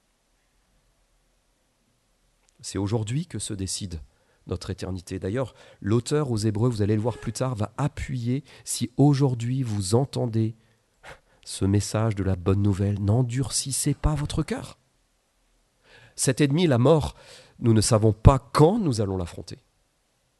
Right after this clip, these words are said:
Et c'est une illusion de croire que comme ça sera probablement dans ma vieillesse, je remets à plus tard la décision capitale et importante de remettre sa vie à Christ.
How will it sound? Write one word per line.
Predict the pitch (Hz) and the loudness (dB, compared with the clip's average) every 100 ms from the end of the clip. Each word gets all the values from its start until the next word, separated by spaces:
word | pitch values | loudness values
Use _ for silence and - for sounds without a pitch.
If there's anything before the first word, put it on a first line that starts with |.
| _ _ _ _ - | _ _ _ _ -8
Et | |
c'est | 101 117 - | -2 -2 2
une | 127 | 2
illusion | 139 120 143 | 2 2 0
de | 131 | 0
croire | 110 90 127 120 - - _ _ _ _ _ _ | -2 -2 -2 -2 -6 -20 _ _ _ _ _ _
que | - | -8
comme | 107 - 147 175 | -6 2 4 4
ça | - | 2
sera | 160 - | -2 -4
probablement | 135 - 131 123 120 110 110 | -4 -2 0 2 4 2 2
dans | 104 | 0
ma | 95 90 | -2 -2
vieillesse, | 95 87 92 - - | -4 -4 -6 -8 -8
je | 95 | -6
remets | 90 107 110 113 - _ _ _ - | 0 0 2 -2 -6 _ _ _ -8
à | 104 | -4
plus | - 110 | -4 -2
tard | 135 127 107 | -2 -4 -4
la | 92 | -4
décision | 90 101 - 90 95 107 _ _ _ _ _ _ _ | -2 -4 -4 -8 -10 -12 _ _ _ _ _ _ _
capitale | - 113 98 - 92 87 90 _ _ _ - | -6 -4 -6 -6 -4 -4 -6 _ _ _ -6
et | 98 | -2
importante | 95 - 92 - 92 - - | -2 -4 -10 -6 -8 -8 -10
de | 90 | -6
remettre | 85 95 90 - | -2 0 -2 -4
sa | - 92 | -12 -10
vie | 85 | -8
à | 85 | -10
Christ. | - 71 - - | -12 -14 -14 -16